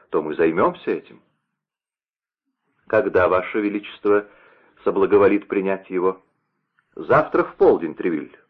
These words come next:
«Привести его одного?» «Нет, приведите всех четверых вместе.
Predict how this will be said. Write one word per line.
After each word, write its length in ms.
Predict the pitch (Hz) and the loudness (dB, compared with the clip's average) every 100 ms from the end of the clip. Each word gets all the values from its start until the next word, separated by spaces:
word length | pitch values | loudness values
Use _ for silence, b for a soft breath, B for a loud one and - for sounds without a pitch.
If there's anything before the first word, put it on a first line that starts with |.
| _ _ _ _ _ _ _ _ _ - | _ _ _ _ _ _ _ _ _ -8
«Привести 500 | 85 80 - - 95 | -6 -6 -8 -8 -4
его 280 | 82 78 | -2 0
одного?» 600 | 76 73 76 69 135 - _ _ _ _ _ _ _ _ _ _ _ | -2 -4 -10 -4 -4 -4 _ _ _ _ _ _ _ _ _ _ _
«Нет, 280 | 185 196 - | 2 2 2
приведите 440 | 139 151 175 208 | 2 4 4 2
всех 300 | 190 196 175 | 2 4 2
четверых 440 | - 160 151 160 151 | 0 -4 0 0 0
вместе. 500 | 131 87 - _ | -4 -4 -6 _